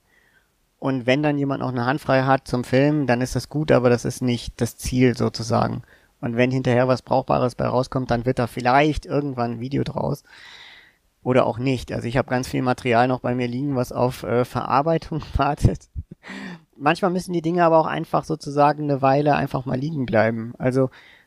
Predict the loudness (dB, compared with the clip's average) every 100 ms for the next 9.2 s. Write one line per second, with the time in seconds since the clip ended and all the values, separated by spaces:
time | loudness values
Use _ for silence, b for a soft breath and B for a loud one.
0 | _ 0 0 0 -2 -2 0 0 4 4
1 | 4 2 -2 0 0 0 4 2 2 -2
2 | -4 -2 -2 2 2 4 4 2 -6 -8
3 | 0 0 0 -2 -4 0 0 0 -6 -16
4 | _ _ 0 0 2 -2 -2 -8 -6 -6
5 | -6 B B B B 0 0 0 -4 -6
6 | -6 0 2 4 0 -2 0 0 2 0
7 | 2 2 2 -2 -2 0 2 0 0 -4
8 | -2 -2 -2 0 -2 -2 -2 -2 0 -2
9 | -4